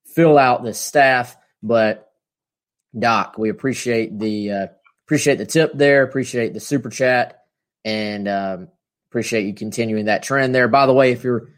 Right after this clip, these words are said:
if you're watching on other platforms, we appreciate it, but YouTube is, in my opinion, the superior platform, um, to get on,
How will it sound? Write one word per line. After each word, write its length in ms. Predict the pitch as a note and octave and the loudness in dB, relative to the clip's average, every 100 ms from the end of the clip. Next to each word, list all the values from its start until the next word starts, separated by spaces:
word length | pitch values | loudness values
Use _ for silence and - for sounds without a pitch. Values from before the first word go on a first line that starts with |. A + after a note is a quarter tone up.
| _ | _
if 80 | A#2 | -4
you're 120 | B2+ | 2
watching 320 | D#3 D#3+ D#3+ | 2 2 0
on 180 | C3+ C#3+ | -2 0
other 220 | C#3+ C3 | 0 0
platforms, 600 | - C#3 B2+ - C3 A#2+ | 0 -2 -2 -6 -10 -8
we 120 | A2 | -10
appreciate 500 | G2+ - D3 - G#2+ | -8 -6 -6 -6 -8
it, 140 | G2+ G#2 | -8 -12
but 100 | G#2 | -10
YouTube 440 | A#2+ A#2+ A#2+ G#2 | -8 -6 -6 -6
is, 460 | F2+ A2 G#2+ F#2+ - _ _ | -6 -6 -6 -10 -16 _ _
in 100 | G2+ | -8
my 180 | A2+ A2+ | -4 -4
opinion, 320 | - G#2+ G2+ | -4 -6 -6
the 80 | G2 | -8
superior 640 | - - D3+ C#3 A#2 G#2 | -10 -8 -2 0 0 -2
platform, 680 | - A2+ G#2+ - G#2+ G2+ F#2+ - _ _ _ | -2 0 0 -2 -10 -8 -10 -12 _ _ _
um, 460 | - F#2+ F#2 F#2+ F#2 _ _ - | -8 -6 -6 -8 -12 _ _ -2
to 60 | |
get 160 | G2+ A2 | 2 4
on, 220 | B2 | 4